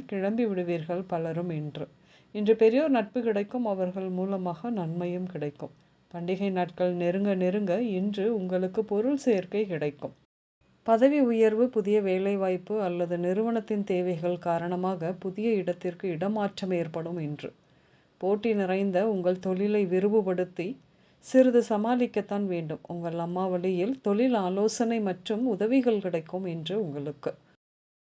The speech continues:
வீடு, மனை, நிலம், விவசாய நிலம், தோப்பு, துறவு, தோட்டம் வாங்கும் சிந்தனை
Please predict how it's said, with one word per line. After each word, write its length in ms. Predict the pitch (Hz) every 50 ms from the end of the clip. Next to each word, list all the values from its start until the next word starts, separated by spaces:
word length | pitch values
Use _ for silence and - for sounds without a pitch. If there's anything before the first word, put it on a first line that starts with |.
| _ _ _ _ _ -
வீடு, 420 | 190 226 262 285 294 269 294 311 330 302 262 220 202
மனை, 280 | 196 202 214 226 240 254 262 240
நிலம், 440 | 208 196 190 185 196 202 220 240 - -
விவசாய 720 | 175 180 185 185 208 208 202 - 226 208 202 196 196 196
நிலம், 380 | 190 185 175 170 185 226 285 277 - -
தோப்பு, 380 | 208 196 190 185 185 - 233 240
துறவு, 440 | - 202 185 180 175 175 170 190 240 269 262 -
தோட்டம் 400 | 233 240 262 254 - 285 262 220
வாங்கும் 400 | 196 185 180 175 185 202 202 202 -
சிந்தனை 460 | 190 185 185 180 180 175 175 185